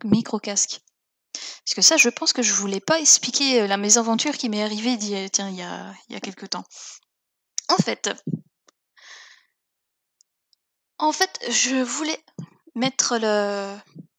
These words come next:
le câble de rechargement de mon P C portable sur le multiprise qu'il y a à côté de ma tour, donc de ma tour de P C, euh,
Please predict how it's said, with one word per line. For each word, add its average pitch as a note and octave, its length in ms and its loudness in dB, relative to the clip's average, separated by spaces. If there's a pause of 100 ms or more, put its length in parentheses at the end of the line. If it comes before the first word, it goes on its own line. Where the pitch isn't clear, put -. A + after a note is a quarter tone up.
(480)
le G#3+ 100 -8
câble B3+ 360 0
de A3+ 80 -4
rechargement A#3 720 -2
de G#3 100 -6
mon G3+ 140 -6
P A#3 100 -4
C A#3+ 140 -2
portable G#3+ 480 -6
sur C4 360 -4
le A3+ 100 0
multiprise A3 840 -6
qu'il G3+ 220 -16
y G#3 80 -8
a G3+ 100 -8 (600)
à - 80 -6
côté - 500 -8 (180)
de G3 120 -4
ma F#3 140 -6
tour, F#4+ 280 -4 (1000)
donc G3+ 180 -10
de G3 100 -10
ma G3 100 -8
tour A#3 200 -10
de G#3+ 80 -8
P G3+ 140 -6
C, G#3+ 280 0
euh, F3 320 -10